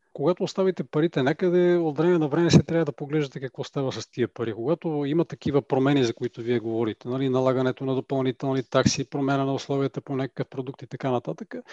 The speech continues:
банките имат, а, законово установен ангажимент да оповестят, а, промяната на тези условия и то с определен срок до влизането им в, а, сила. А, така че,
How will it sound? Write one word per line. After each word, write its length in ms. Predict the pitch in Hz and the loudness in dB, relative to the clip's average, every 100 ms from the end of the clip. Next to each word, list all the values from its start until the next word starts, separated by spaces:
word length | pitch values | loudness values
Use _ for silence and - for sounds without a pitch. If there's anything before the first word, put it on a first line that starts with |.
| - - - - 160 | -20 -20 -20 -20 0
банките 480 | 196 185 156 - | 2 2 0 -2
имат, 480 | 202 170 180 175 - | 2 4 4 0 -2
а, 180 | 170 170 | 2 2
законово 500 | 139 - 165 160 143 | 2 0 0 2 0
установен 500 | 135 - 131 127 156 | -2 -4 -4 -2 -2
ангажимент 600 | 143 120 113 117 160 151 | -2 0 0 0 0 0
да 60 | 135 | -2
оповестят, 760 | - 123 123 - 160 - - | 0 0 0 0 -2 -2 -2
а, 180 | 139 131 | -2 -2
промяната 460 | - 131 135 117 117 | -4 -2 0 -2 -4
на 100 | 113 | -4
тези 260 | 123 107 | -4 -4
условия 480 | 90 - 160 185 196 | -6 -6 -4 -2 0
и 60 | 165 | 0
то 160 | - | -2
с 240 | 147 127 - | -4 -6 -8
определен 440 | - 131 131 135 | -2 0 0 0
срок 280 | - 143 127 | 0 0 0
до 120 | 113 | 0
влизането 480 | 110 110 110 104 120 | 0 0 0 -4 -8
им 120 | 110 | -8
в, 120 | 104 - - | -8 -12 -10
а, 280 | 120 113 110 | -8 -6 -6
сила. 380 | - 165 202 240 - - - - - _ - | -6 -2 -2 -4 -8 -18 -18 -20 -20 _ 0
А, 840 | 156 151 147 143 143 143 139 139 | 2 2 2 2 0 -2 -4 -4
така 280 | - 156 185 | -6 -2 0
че, 340 | - 208 185 | 2 4 4